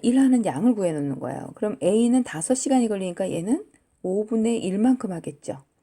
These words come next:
B는 일곱 시간이 걸리니까 칠분의 일만큼 해요. 그러면 아예 그럼 X시간을 일한다 그러면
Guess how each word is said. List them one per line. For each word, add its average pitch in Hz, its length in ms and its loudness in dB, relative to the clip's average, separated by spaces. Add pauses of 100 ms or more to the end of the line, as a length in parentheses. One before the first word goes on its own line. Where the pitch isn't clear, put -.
(540)
B는 226 540 -4 (440)
일곱 202 300 -4
시간이 190 320 -6
걸리니까 - 320 -8
칠분의 330 580 -4
일만큼 165 540 -6
해요. - 160 -16 (960)
그러면 254 520 -4 (280)
아예 190 320 -8
그럼 202 260 -8
X시간을 214 920 -2
일한다 170 500 -6
그러면 202 440 -2